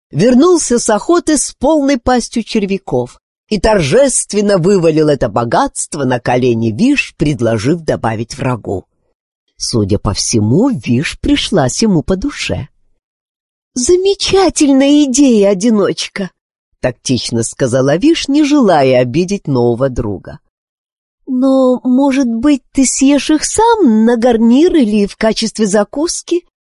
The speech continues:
Боюсь, что у Боткина аллергия на червей. Правда, Боткин?»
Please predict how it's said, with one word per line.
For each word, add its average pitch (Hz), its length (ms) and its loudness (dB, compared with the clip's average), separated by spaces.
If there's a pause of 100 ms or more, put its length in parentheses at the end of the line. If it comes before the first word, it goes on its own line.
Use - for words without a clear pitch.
(460)
Боюсь, 302 460 4
что - 280 0
у 285 160 0
Боткина 302 720 0
аллергия 320 580 2
на 185 160 2
червей. 180 600 0 (380)
Правда, 427 380 0
Боткин?» 214 540 -2